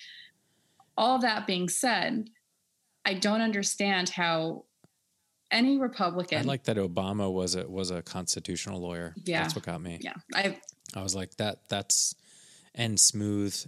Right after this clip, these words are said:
Speaker 2: and, like, dude, I cried when he won, honestly. Like, I, I, I, I, I, what a step forward for our country, I thought. And he, and I was like, "Constitutional lawyer, that's,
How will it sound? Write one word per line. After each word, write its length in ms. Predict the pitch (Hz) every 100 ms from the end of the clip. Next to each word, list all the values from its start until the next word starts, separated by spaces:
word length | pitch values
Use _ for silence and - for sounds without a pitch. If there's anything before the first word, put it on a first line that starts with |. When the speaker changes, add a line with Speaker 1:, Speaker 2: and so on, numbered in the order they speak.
| -
Speaker 2:
and, 160 | 98 90
like, 320 | 87 85 - _ _ _ _
dude, 120 | 107
I 80 | 98
cried 320 | - 101 95
when 100 | 90
he 80 | 87
won, 220 | 85 85 82 - - - 92
honestly. 420 | 87 85 92 - - -
Like, 180 | 87 - _ _ _ _ _ - -
I, 120 | 110 -
I, 100 | 107 -
I, 260 | 113 104 110 113
I, 40 | 110 -
I, 40 | 113
what 160 | 117
a 40 | 117
step 300 | - 113 -
forward 420 | 120 110 101 87
for 160 | 104 87
our 80 |
country, 360 | 82 107 104 90
I 80 | 82
thought. 320 | - 90 85 _ _ _ _ -
And 260 | 110 113
he, 160 | 101 90 _ -
and 180 | 107 101
I 60 |
was 100 | 95
like, 200 | 92 - -
"Constitutional 680 | - 131 - 131 143 - 131
lawyer, 220 | 90 82
that's, 240 | 80 110